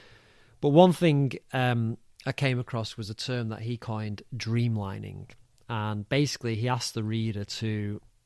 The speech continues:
think about what would you do if you couldn't fail? And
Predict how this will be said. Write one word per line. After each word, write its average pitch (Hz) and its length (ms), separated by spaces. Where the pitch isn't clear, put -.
think 165 300
about 113 500
what 185 160
would 165 140
you 165 80
do 139 240
if 113 160
you 110 40
couldn't 110 320
fail? 101 380
And 107 400